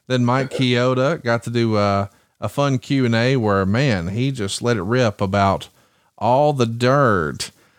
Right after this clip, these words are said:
Uh, but then we, we finished the night off on Friday night with something a little different. Rebel from A E W hosted a karaoke party, and I'll be damned if, like, three quarters of the A E W roster, including Tony Khan, didn't swing through.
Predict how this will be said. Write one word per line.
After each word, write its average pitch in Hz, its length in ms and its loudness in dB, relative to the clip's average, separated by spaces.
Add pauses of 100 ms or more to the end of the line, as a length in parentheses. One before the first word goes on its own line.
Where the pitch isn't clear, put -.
(160)
Uh, 120 160 0
but 160 160 0
then 320 180 0
we, 208 140 2
we 170 180 0
finished 226 400 -2
the 170 80 0
night 180 280 2
off 110 300 0
on 110 120 0
Friday 139 340 0
night 131 300 0
with 107 140 -4
something 131 340 0
a 117 40 2
little 117 180 2
different. 104 400 -2
Rebel 123 440 0
from 104 340 -2
A 123 160 2
E 113 100 0
W 113 500 -2 (480)
hosted 139 300 0
a - 20 -2
karaoke 147 640 0
party, 156 420 0
and 113 120 0
I'll 135 120 2
be 151 140 2
damned 143 380 0
if, 107 140 -4
like, 104 260 0
three 135 400 -2
quarters 139 400 0
of 113 140 0
the 113 120 2
A 127 100 2
E 131 60 2
W 123 340 0
roster, 120 380 0
including 175 500 0
Tony 165 280 0
Khan, 165 360 0
didn't 98 240 -2
swing 95 280 -4
through. 92 380 -4